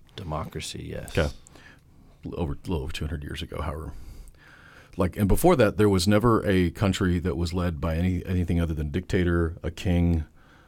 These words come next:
Speaker 2: a tyrant. This is the first time ever in the history of humanity was this not the way that it's done. So this is a little bit of an experiment that we've done here. And, and it's been, a, uh, so far, a successful one. But what we have experienced here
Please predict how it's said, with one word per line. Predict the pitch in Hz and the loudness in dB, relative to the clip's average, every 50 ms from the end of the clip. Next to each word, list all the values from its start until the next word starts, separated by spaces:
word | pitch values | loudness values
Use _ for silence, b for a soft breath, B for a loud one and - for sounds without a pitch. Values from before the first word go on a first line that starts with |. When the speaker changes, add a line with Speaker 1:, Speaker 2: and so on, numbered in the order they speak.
| b - | b -14
Speaker 2:
a | - | -10
tyrant. | - - - 95 87 85 82 82 78 - - - - - b b b b b b b b b b b - | -8 -4 -2 0 0 2 2 0 0 -2 -6 -10 -14 -20 b b b b b b b b b b b -2
This | 117 123 | 0 2
is | 123 | 2
the | 135 - | 2 2
first | - 120 107 - - | 2 0 0 2 2
time | - 98 80 78 - | 2 2 2 2 0
ever | - 78 65 65 58 - - - - | -2 -6 -6 -6 -10 -14 -16 -10 -4
in | - 90 | 0 2
the | 85 | 2
history | 80 92 90 - - 82 | 2 2 0 0 -2 -2
of | 76 | 0
humanity | 76 85 76 76 73 64 67 | 0 -2 -2 -2 -4 -6 -6
was | 71 78 76 76 | -8 -8 -6 -6
this | 78 76 - | -6 -4 -2
not | 87 85 80 78 71 76 | -2 -2 -2 -4 -4 -8
the | 80 | -8
way | 73 69 | -8 -8
that | 67 65 | -10 -10
it's | 67 - - | -10 -10 -8
done. | 69 65 | -6 -2
So | - 113 | 2 4
this | 147 202 | 4 4
is | - | 4
a | 226 | 4
little | 185 160 123 95 | 4 4 4 4
bit | 107 92 | 2 2
of | 85 80 | 0 0
an | |
experiment | 73 71 - - - 82 76 71 69 65 65 | -2 -4 -4 -2 -2 -2 -2 -2 -4 -4 -6
that | - 71 | -8 -8
we've | 71 73 69 | -8 -8 -6
done | 71 65 69 | -6 -6 -6
here. | 69 - 64 - b b b b b b b b b b b b b b b - | -6 -6 -8 -8 b b b b b b b b b b b b b b b -4
And, | 90 87 85 80 82 80 - - | -2 0 2 2 2 0 -2 2
and | - 104 110 | 4 4 4
it's | 117 - | 6 6
been, | - 143 139 120 98 98 - - | 6 6 6 6 4 0 -6 -6
a, | 101 | -4
uh, | 101 98 95 92 92 92 92 87 85 85 92 | -2 -2 0 0 0 0 0 0 0 -2 -2
so | - - 117 - | 0 0 2 4
far, | - 113 117 123 - - | 6 6 6 4 4 0
a | 104 | -2
successful | 98 - 101 - - 101 87 - - 82 73 | -2 0 0 0 2 0 0 0 -2 -2 -2
one. | 78 - 127 - b b b b b b b b b b b b b b b b - | 0 -2 -2 -4 b b b b b b b b b b b b b b b b 0
But | - 87 76 | 2 2 4
what | 110 113 104 107 | 4 4 4 6
we | 110 120 139 180 | 6 6 6 6
have | 170 190 170 139 | 4 4 4 4
experienced | 123 113 - - - - 117 107 101 98 90 - - - - - | 4 2 2 0 2 2 4 6 6 6 4 2 0 -2 -4 -8
here | - - 120 104 90 85 82 | -6 -2 0 2 2 2 2